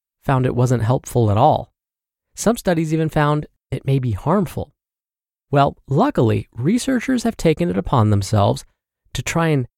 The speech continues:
sift through all of these inconsistencies and actually find an answer to this question. Just this year, in fact, researchers published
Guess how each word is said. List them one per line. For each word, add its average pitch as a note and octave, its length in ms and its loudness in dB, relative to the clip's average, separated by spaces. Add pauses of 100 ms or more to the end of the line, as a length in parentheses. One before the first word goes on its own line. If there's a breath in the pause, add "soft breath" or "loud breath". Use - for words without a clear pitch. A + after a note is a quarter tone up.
(140)
sift - 460 0
through E3 260 2
all E3+ 280 4
of F#3 80 0
these F3 240 -2
inconsistencies A#2 1080 -2 (400)
and B2 220 -2
actually E3+ 440 -2
find D3+ 320 -2
an - 140 -2
answer C3 340 0
to G#2+ 100 -2
this A2 160 -4
question. - 540 -4 (640)
Just - 340 0
this A3 240 -2
year, F#3 300 0
in G#2+ 100 0
fact, - 360 -4 (500)
researchers A3 580 0
published C3 480 0